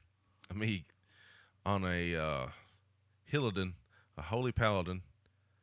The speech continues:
just destroying kids in,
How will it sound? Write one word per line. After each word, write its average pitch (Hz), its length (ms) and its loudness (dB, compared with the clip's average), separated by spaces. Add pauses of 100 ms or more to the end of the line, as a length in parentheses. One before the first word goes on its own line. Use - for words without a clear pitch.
(520)
just - 440 -4 (200)
destroying 95 600 2
kids 90 840 -2
in, 80 840 -2